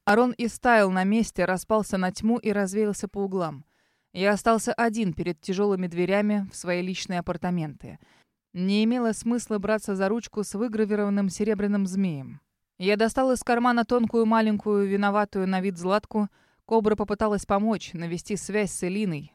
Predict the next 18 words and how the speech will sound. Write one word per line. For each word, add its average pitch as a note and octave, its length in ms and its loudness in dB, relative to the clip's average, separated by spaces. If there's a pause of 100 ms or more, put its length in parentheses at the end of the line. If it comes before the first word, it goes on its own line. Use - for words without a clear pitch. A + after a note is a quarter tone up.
(140)
Почти G3+ 400 -6
успешно. F3+ 760 -6 (400)
Вот F3+ 180 -4
только G#3+ 260 0
Элина A3 420 -2
не E3+ 180 -2
знала, F3 320 -2
где D#3+ 220 -4
она D#3+ 180 -2
сейчас. D#3 540 -10 (220)
Где F#3 340 0
лежит G3+ 320 2
ее G3 200 0
тело. D3+ 440 -6 (680)
«Холодно», E3 600 -12 (560)
бессловесно G3 640 0
говорит F#3 400 -2
она. E3 300 -4